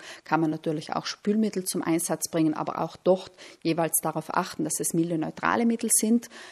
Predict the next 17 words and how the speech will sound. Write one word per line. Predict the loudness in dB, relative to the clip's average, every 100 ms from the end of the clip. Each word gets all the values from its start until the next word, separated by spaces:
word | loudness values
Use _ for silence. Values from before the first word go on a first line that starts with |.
| -20 -12
Wichtig | 2 2 4 2 2
natürlich | 2 2 2 2 0
die | 0 2
Wassertemperatur, | 2 2 0 0 0 0 -4 0 0 0
die | -2
sollte | -2 -2 0 0
entsprechend | 0 0 4 2 2 0 2
an | 2
die | 2 2
Temperatur | 0 0 -4 -2 -2
der | -2 -2
Solarmodule, | -2 0 2 2 2 2 2 0 -2 -16 -20 -16
äh, | -2
angepasst | 0 4 4 4 2 2 2
werden. | 2 2 2
Das | 2
heißt, | 0 2 0 0